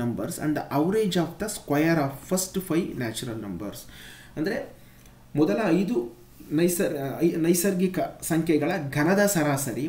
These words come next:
ಮತ್ತು ಮೊದಲ ಐದು ನೈಸರ್ಗಿಕ ಸಂಖ್ಯೆಗಳ ವರ್ಗದ ಸರಾಸರಿ ನಡುವೆ ಎಷ್ಟು ವ್ಯತ್ಯಾಸ ಇದೆ, ಎಷ್ಟು ಡಿಫ್ರೆನ್ಸ್ ಇದೆ ಹುಡುಕಿ ಅಂತ ಪ್ರಶ್ನೆಯನ್ನು ಕೇಳ್ತಾ ಇದ್ದಾರೆ.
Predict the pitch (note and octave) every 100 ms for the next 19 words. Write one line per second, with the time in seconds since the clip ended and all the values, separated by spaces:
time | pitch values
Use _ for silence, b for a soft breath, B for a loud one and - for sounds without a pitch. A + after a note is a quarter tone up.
0 | E3+ - G#3+ F3 D#3+ G3+ A3 E3+ F#3+ F#3+
1 | E3 E3+ F3+ F3+ F3+ F3 D3+ D#3 D3+ D#3
2 | F#3+ A2+ C#3+ D3 F#3+ G3 F3+ D#3 D3+ D3+
3 | C#3+ C#3 B2+ B2 F3 D3+ D#3+ - G#3+ D3
4 | - D#3 D3 C#3 B2 A#2+ G#2 B B B
5 | D#3 D#3+ A3 D3 D3 E3 D#3+ D3 C#3 B2+
6 | B2+ C#3 A#2 A2+ E3+ B2+ - G#2 E2 -
7 | A#3+ D#3+ F#2+ - -